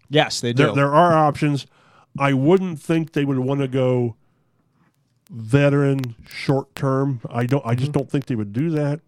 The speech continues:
Speaker 2: Uh, to me, the draft is, is, is where they go now, and then we'll see. We're gonna see how much they really love them some Jacoby Brissett by
Speaker 1: Mm-hmm.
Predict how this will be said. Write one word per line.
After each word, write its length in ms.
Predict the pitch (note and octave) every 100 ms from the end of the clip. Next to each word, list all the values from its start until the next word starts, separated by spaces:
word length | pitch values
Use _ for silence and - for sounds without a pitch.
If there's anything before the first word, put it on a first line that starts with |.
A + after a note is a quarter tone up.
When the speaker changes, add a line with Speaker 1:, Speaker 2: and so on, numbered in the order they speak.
| _ _ _ _ _ _ _ _ _ -
Speaker 2:
Uh, 160 | A#2
to 160 | A2 C#3
me, 120 | C#3+
the 120 | C3+
draft 380 | A2+ B2 B2+ A#2+
is, 180 | A#2 G2+
is, 300 | - A2+ -
is 220 | C3 G#2+
where 180 | A#2+ A#2+
they 160 | A#2+ A2
go 240 | A#2 A#2
now, 380 | A#2 A2 G#2+ - _
and 160 | A2+ A#2+
then 160 | B2
we'll 140 | A#2+ A2+
see. 340 | - B2 A2 _ _ _ _ _
We're 100 | B2
gonna 140 | C3 B2
see 100 | C#3
how 60 | B2
much 220 | A#2+ -
they 80 | A2
really 240 | B2 A#2
love 300 | A#2 A#2 A2
them 180 | A2+ A2
some 180 | - G#2
Jacoby 380 | A2 A2 A#2+ A2
Brissett 380 | G#2+ G2 C3 A#2+
by 120 |
Speaker 1:
Mm-hmm. 80 | G#2+